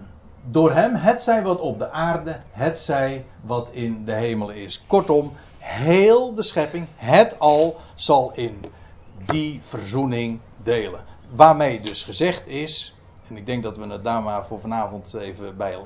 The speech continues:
eh, moeten laten. Waarmee gezegd is dus dat de Zoon van God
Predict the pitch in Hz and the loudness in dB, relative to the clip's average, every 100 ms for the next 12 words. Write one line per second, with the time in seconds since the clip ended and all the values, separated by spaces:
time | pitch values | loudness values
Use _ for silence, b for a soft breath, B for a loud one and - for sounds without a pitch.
0 | - 101 95 95 101 95 104 143 143 135 | -10 -10 -8 -10 -12 -8 -6 -4 -6 -8
1 | - b b b b b b - - - | -16 b b b b b b -20 -20 -20
2 | - - - - 151 143 120 107 117 160 | -20 -20 -16 6 6 6 2 0 0 0
3 | 151 139 127 123 107 - 110 - - 104 | -2 -8 -6 -6 -6 -2 -4 -4 -8 -8
4 | 98 - 160 208 196 208 202 196 165 - | -2 4 6 6 0 0 0 -2 -4 -4
5 | - - | -8 -18